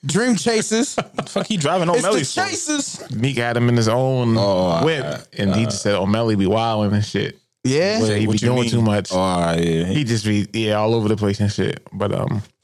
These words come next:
Speaker 3: yeah, long story short, um, Must Be, Rocky Fresh featuring Chris Brown.
Speaker 1: Okay.
Speaker 3: Songs out now.
Speaker 1: So you was pushing it?
Speaker 3: Yeah,
Speaker 1: A lot of video
Speaker 3: waiting
Speaker 1: footage?
Speaker 3: for that, that video treatment on the way. I told bro, "Hit that phone, man."
Speaker 1: Real question, though.
Speaker 3: Go see Briss Brown.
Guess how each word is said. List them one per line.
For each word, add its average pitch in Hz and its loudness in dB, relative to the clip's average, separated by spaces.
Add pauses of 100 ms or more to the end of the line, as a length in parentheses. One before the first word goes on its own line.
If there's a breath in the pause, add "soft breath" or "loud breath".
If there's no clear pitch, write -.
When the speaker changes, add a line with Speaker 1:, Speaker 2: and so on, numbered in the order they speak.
Speaker 3:
yeah, 143 0
long 160 2
story 175 2
short, 170 0 (480 loud breath)
um, 110 2 (280)
Must 123 -2
Be, 135 0 (160)
Rocky 120 0
Fresh 123 -2
featuring 117 -2
Chris 117 0
Brown. 117 0 (320)
Speaker 1:
Okay. 175 0
Speaker 3:
Songs 117 0
out 113 0
now. 120 2
Speaker 1:
So - -2
you 131 2
was 131 0
pushing 143 0
it? 139 -2 (120)
Speaker 3:
Yeah, 113 -2
Speaker 1:
A 117 0
lot 127 2
of 117 2
video 143 2
Speaker 3:
waiting 131 0
Speaker 1:
footage? 147 2
Speaker 3:
for 127 2
that, 110 -2
that 107 0
video 120 2
treatment 110 0
on 113 2
the 107 2
way. 117 0 (240)
I 95 -4
told 101 0
bro, 117 2
"Hit 104 0
that 117 -2
phone, 117 0
man." 107 2 (260)
Speaker 1:
Real 196 2
question, 139 0
though. 117 2
Speaker 3:
Go 113 2
see 110 0
Briss 117 -2
Brown. 120 0